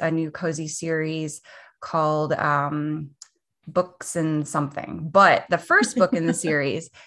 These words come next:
Speaker 1: is called Body and Soul Food, and it is about two fraternal twins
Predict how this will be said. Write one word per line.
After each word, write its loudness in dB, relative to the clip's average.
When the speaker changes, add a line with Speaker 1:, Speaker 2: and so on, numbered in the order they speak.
Speaker 1:
is 0
called 6
Body 4
and 4
Soul 2
Food, -2
and 0
it 0
is -6
about 0
two -6
fraternal -2
twins 2